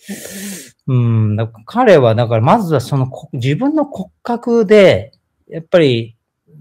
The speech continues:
なんつったらいいんだろうね。あの、外に抜けない場所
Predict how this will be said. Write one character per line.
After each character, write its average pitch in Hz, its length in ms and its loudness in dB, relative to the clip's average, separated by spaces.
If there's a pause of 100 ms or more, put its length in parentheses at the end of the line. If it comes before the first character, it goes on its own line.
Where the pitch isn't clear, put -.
な 151 220 -14
ん 147 100 -10
つ - 100 -20
っ - 40 -20
た 131 80 -6
ら 117 40 -2
い - 20 -2
い 113 40 -2
ん - 20 -2
だ 95 60 -6
ろ 98 80 -6
う - 20 -2
ね。 131 80 -2
あ 123 80 0
の、 135 160 -2
外 214 320 -2
に 123 180 0
抜 139 160 0
け 214 300 4
な 202 280 2
い 196 380 0 (100)
場 151 240 2
所 170 680 2